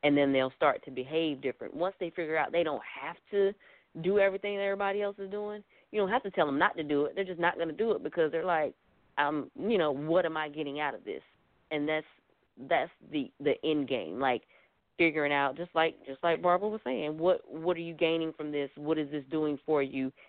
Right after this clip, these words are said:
How are you improving yourself or moving forward or doing better from this? And once they can't give you an answer, that's when you hit 'em with the, "Well, this is what we can do.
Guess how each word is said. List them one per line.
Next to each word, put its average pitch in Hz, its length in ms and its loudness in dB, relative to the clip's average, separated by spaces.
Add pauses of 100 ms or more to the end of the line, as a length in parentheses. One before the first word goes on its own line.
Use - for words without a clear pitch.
How 170 380 2
are 143 100 -2
you 147 540 -6 (280)
improving 165 560 -4
yourself 139 520 -2 (200)
or 139 180 0
moving 156 460 0
forward 139 360 2
or 143 120 0
doing 139 300 -4
better 139 420 0
from 123 280 -4
this? 139 200 2 (560)
And 139 200 0
once 160 220 2
they 165 120 0
can't 165 360 -4
give 170 160 -6
you 170 140 -2
an 165 100 -2
answer, 180 440 -2 (480)
that's 151 240 4
when 151 160 0
you 147 100 -2
hit 170 180 0
'em 143 140 0
with 143 200 -2
the, 131 160 2 (200)
"Well, 147 140 4
this 160 220 2
is 143 140 -4
what 135 280 2 (480)
we 170 220 0
can 151 440 -4
do. - 180 -14